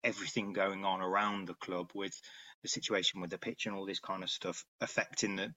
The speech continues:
you know, the team, the players, um, not just from the fact of, um, us not being able to play home games, but it is, is it kind of affecting their mentality and everything else?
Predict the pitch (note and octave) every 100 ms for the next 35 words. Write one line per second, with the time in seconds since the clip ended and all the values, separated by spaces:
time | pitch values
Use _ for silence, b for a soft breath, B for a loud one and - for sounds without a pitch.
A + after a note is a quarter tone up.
0 | - G#2 E2+ E2+ F#2 - C3+ B2+ G2+ -
1 | B2 A2+ G#2 G2+ - - B B _ F#2+
2 | F#2 G#2+ C#3 D3 B2+ - A#2 G2+ - G#2
3 | - - G#2 F2+ - - - G2+ G2 F#2+
4 | F#2 G2 G#2 - _ _ _ - - _
5 | _ - G#2+ G#2+ G#2 A#2+ G#2 G2+ - A2
6 | G2+ F#2+ F#2+ F#2 G2+ - G2+ F#2+ G2 F2+
7 | - - A2 G#2 - A2 F#2+ F#2 - A2
8 | - - G2 F#2 F2+ F2+ B2 A#2 - F#2+
9 | F#2+ F2+ - G#2 G2+